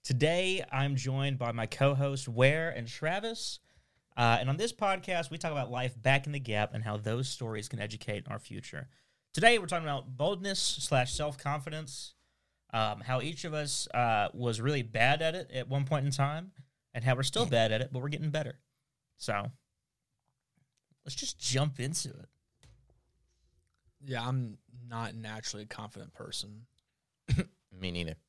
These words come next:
Speaker 1: I,
Speaker 2: No?
Speaker 1: um,
Speaker 2: Really? That, that shocks me. I thought that you, you'd be more of a natural,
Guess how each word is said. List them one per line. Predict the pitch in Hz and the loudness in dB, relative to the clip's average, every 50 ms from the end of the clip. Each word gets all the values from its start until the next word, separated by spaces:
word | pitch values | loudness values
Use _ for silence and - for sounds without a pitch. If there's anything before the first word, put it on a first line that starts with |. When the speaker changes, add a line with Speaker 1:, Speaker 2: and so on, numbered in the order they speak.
| _ _ _ _ _ - - _ _ _ - | _ _ _ _ _ -20 -20 _ _ _ -4
Speaker 1:
I, | 120 131 131 151 156 | -2 0 0 0 0
Speaker 2:
No? | 156 147 143 139 | -2 -4 -4 -4
Speaker 1:
um, | 135 127 120 117 117 120 - | -6 -6 -8 -10 -12 -16 -10
Speaker 2:
Really? | 143 196 226 165 120 113 | -6 -2 0 0 0 -2
That, | 110 131 151 - - _ _ - | -2 -6 -6 -8 -10 _ _ -12
that | 277 - | -8 -6
shocks | - - 165 180 - - - | -4 -4 -2 -4 -4 -4 -8
me. | 110 113 | -8 -6
I | 131 | -8
thought | 131 - 135 123 120 | -4 -2 -2 -2 -2
that | - 117 107 | -2 -6 -6
you, | 110 113 120 | -6 -6 -6
you'd | 110 117 120 | -6 -6 -6
be | 120 117 | -6 -8
more | 107 110 107 107 | -10 -12 -14 -14
of | 107 | -14
a | 107 | -12
natural, | 110 113 113 113 - - 113 110 110 110 110 | -12 -14 -14 -16 -12 -10 -10 -8 -8 -10 -12